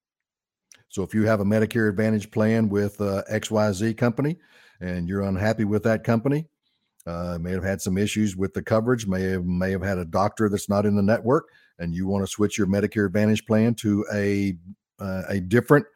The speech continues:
Medicare Advantage plan that may give you more coverage, may have your doctor included in the network, may cover more prescription drugs than what you have right now,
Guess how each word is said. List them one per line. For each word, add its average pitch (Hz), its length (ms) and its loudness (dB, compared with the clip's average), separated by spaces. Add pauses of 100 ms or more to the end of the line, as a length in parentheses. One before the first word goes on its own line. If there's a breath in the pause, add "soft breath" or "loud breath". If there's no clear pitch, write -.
(500 soft breath)
Medicare 120 360 2
Advantage 123 380 4
plan 131 240 4
that 98 160 2
may 104 160 4
give 98 220 -2
you 101 100 2
more 92 260 -2
coverage, 143 480 2
may 95 220 0
have 95 240 -2
your 92 180 -2
doctor 101 460 0
included 104 440 0
in 90 100 -2
the 90 80 -2
network, 131 500 0
may 95 160 -4
cover 92 300 -4
more 92 200 -4
prescription 87 520 -8
drugs 110 340 2
than 92 100 -2
what 92 220 -4
you 90 80 -4
have 87 220 -4
right 92 180 -4
now, 131 300 0